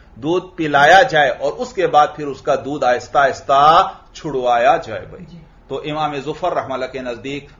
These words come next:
Speaker 1: मुद्दत रज़ाअत तीन साल है। दलील समझ में आ गई? तो कहते हैं, वो फरमाते हैं, "लिअन्नल हौला", इसलिए क्योंकि हौल यानी साल जो है, हसनुन, अच्छा है,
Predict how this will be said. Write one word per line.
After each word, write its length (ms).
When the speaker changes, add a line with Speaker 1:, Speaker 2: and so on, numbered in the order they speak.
Speaker 1:
मुद्दत 440
रज़ाअत 580
तीन 540
साल 500
है। 360
दलील 300
समझ 300
में 140
आ 160
गई? 220
तो 80
कहते 300
हैं, 160
वो 160
फरमाते 540
हैं, 400
"लिअन्नल 680
हौला", 460
इसलिए 400
क्योंकि 340
हौल 500
यानी 260
साल 560
जो 220
है, 380
हसनुन, 840
अच्छा 520
है, 500